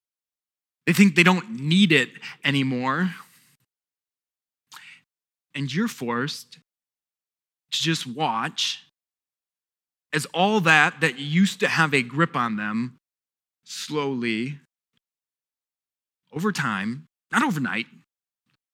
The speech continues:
but over a season of maybe months, maybe years, takes over. And the faith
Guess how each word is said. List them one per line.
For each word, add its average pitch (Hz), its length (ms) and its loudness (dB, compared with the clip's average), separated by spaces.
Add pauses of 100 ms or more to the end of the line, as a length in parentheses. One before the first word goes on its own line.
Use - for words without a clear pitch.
(580)
but 139 100 -2
over 165 260 2
a 156 40 2
season 156 580 0
of 135 240 -6 (100)
maybe 156 480 0 (380)
months, 147 600 -2 (260)
maybe 185 180 2
years, 143 720 0 (1600)
takes 151 220 0
over. 95 340 -6 (2500)
And 139 120 -2
the 120 60 -4
faith 135 720 -4